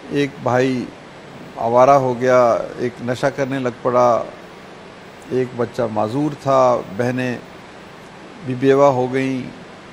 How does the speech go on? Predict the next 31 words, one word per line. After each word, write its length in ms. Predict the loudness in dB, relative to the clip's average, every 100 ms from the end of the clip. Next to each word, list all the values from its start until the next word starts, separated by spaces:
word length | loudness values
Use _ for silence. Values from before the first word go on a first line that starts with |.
| -14
किसी 200 | -10 -6
ने 100 | -4
तलाक 400 | -2 4 4 4
दे 200 | 0 -2
दी। 280 | 0 -2 -2
मतलब 320 | -2 -2 0
एक 420 | 0 -2 -6 -6 -8 -20 -18 -18 -12 -8
अजीब 300 | -4 -2 -2
किस्म 240 | -4 -4
की 180 | -6 -4
कैफियत, 720 | 2 2 2 0 0 0 -2
अ, 180 | 0 0 -4 -14 -12 -6 -4 -6 -12 -18 -10
से 140 | -6
गुजरना 400 | -2 0 0 0
पड़ा। 340 | 2 4 4 2 -12 -20 -20 -20 -10
मुझे 180 | -2 0
नौकरी 400 | 2 0 2 0
नहीं 140 | 0 -4
मिली 340 | -2 0 0
और 160 | 0 0
फिर 140 | -4
मैंने 340 | -2 -2 -4 -6 -12 -20 -20 -20 -20 -10
इस 160 | -8 -4
छोटे 280 | -2 -2 -4
से 140 | -6
शहर 240 | -2 -2 0
में 140 | 2
आके 380 | 4 2 0 -2
इसकी 400 | -4 -8 -8 -4
मार्केट, 520 | 2 2 0 -6 -6
फ्रूट 340 | -6 -6 -4